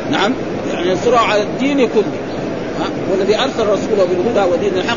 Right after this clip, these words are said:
ليظهره على الدين كله ولو، لو كره محمد فقط". ما يصير. ها؟ فلا بد أن الله يحفظ الرسول محمد ويحفظه ولا يصيبه سوء. ثم بعد ذلك، آه،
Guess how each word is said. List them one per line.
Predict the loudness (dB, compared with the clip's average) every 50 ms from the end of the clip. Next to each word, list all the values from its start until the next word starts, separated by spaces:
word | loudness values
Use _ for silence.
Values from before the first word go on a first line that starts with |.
| -2 2
ليظهره | 2 2 2 4 4 4 4 4 4 4 2 2
على | 2 2 0 -2
الدين | -2 -4 -6 -4 -4 -2 -2
كله | -2 -2 -2 -2 -2 -2 0 2 2
ولو، | 4 4 2 2 0 -2 -6 -4 -2 0
لو | 0 2 4 4
كره | 4 4 4 2 0 0
محمد | -4 -6 -4 -4 -4 -4 -4 -4
فقط". | -4 -6 -4 -4
ما | 0 0
يصير. | 0 0 0 -4 -4 -4 -4 -6 -6 -6 -4 -2
ها؟ | 0 0 0 -2 -2 0
فلا | 2 2 2
بد | 2 0 -4 -4 -4
أن | -2 -2 -2 -2
الله | 0 0 2 2 2
يحفظ | 0 0 -2 -2 -4 -4 -2
الرسول | -2 -2 -2 -2 -2 -2 -2 -2 -2
محمد | -4 -4 0 0 0 0 0 -2 -4 -4 -4 -4 -4 -2 0
ويحفظه | 2 2 0 0 0 0 0 0 2 2 2 2 0 0 -2 -4 -2 0
ولا | 2 2 4 4 2
يصيبه | 2 0 0 0 -2 -2 -2 -2 0 0 0 0 0 2
سوء. | 2 2 0 0 -4 -4 -4 -4 0 0
ثم | 2 2 2 2
بعد | 2 0 0 2 2
ذلك، | 2 2 2 2 2 2 2 2 2 0 0 -2 -4 -6 -6 -6 -6 -6 -6 -6 -6 -4 -2 0
آه، | 0 2 0